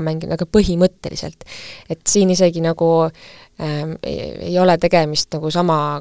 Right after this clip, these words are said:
sama kaalu inimestega. Aga jah, ad-, advokaatidel tööd on ja, ja teg-, seda võtet on kasutatud varem ka, ähm,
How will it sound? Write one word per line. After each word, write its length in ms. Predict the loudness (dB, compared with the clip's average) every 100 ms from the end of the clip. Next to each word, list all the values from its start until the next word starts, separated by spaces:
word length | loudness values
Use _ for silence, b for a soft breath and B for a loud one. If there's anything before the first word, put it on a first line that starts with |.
| -8
sama 240 | -4 -4 -2
kaalu 240 | -2 -2 -2
inimestega. 580 | -2 -4 -6 -8 -10 -10 -12 B B B
Aga 160 | 4 4
jah, 100 | 2 0
ad-, 140 | 2 2 0
advokaatidel 580 | 0 -2 -6 -4 -4
tööd 240 | 0 0 2
on 160 | 0 0
ja, 140 | -2 -2 -4
ja 240 | -6 -2
teg-, 160 | 0 0
seda 220 | 0 2 2
võtet 400 | 2 0 -4 -4
on 80 | -2
kasutatud 480 | -2 -4 -6 -4
varem 300 | 0 2 2
ka, 160 | 2 2 0 -6 B B B B -10
ähm, 320 | -8 -8